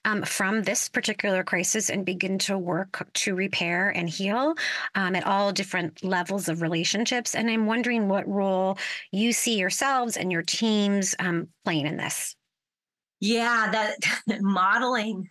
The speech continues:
Speaker 2: self-care, that's, I need to work on that. That is hard. It is hard being one of the first responders to things. But I do talk a lot about what's important to me and what,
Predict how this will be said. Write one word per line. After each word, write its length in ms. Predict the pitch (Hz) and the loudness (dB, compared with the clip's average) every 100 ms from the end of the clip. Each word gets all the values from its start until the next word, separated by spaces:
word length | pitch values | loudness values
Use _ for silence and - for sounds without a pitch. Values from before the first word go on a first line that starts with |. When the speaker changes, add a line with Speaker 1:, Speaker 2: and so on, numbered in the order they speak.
| - | -8
Speaker 2:
self-care, 800 | - 226 214 226 233 208 180 165 | -4 -2 -2 -4 -4 0 0 0
that's, 340 | 175 180 - - _ _ _ | -2 -2 -6 -12 _ _ _
I 60 | 190 | -6
need 160 | 190 | -4
to 60 | 185 | -2
work 220 | 156 156 | -2 -2
on 120 | 151 | -2
that. 260 | 156 143 143 - | -2 -2 -4 -4
That 180 | 175 175 | -4 -4
is 180 | 180 - | -4 -2
hard. 480 | 170 147 147 151 160 | 0 2 0 -4 -8
It 120 | 180 | -6
is 380 | 165 170 160 - _ - | -4 -2 -4 -8 _ -2
hard 260 | 190 185 | -2 -2
being 580 | 175 180 175 165 165 165 165 - - | -6 -6 -6 -6 -6 -10 -16 -20 -12
one 280 | 180 190 185 | -2 -2 0
of 260 | 180 165 160 - | 0 -2 -8 -12
the 200 | 175 175 | -6 -4
first 340 | 180 175 - | -2 -2 -2
responders 840 | 170 - - 143 143 143 147 - - - | -4 -4 -2 -2 0 -2 -2 -4 -6 -8
to 120 | 190 | -8
things. 640 | - 143 127 117 131 - - - - - | -8 -8 -8 -8 -8 -8 -10 -18 -20 -6
But 180 | 214 196 - | -2 -2 0
I 180 | 196 | 0
do 260 | 220 - 214 | -2 -2 -4
talk 500 | 202 - - 190 196 | -4 -6 -2 -2 -2
a 80 | 170 | -4
lot 400 | 151 160 165 160 | -4 0 0 0
about 540 | 165 160 160 147 139 170 | -4 -6 -2 0 -2 -4
what's 220 | 165 165 | -6 -4
important 440 | 156 160 175 165 | -6 -4 -4 -2
to 120 | 160 160 | -6 -6
me 180 | 160 | -6
and 140 | 160 147 | -6 -4
what, 180 | 131 | -4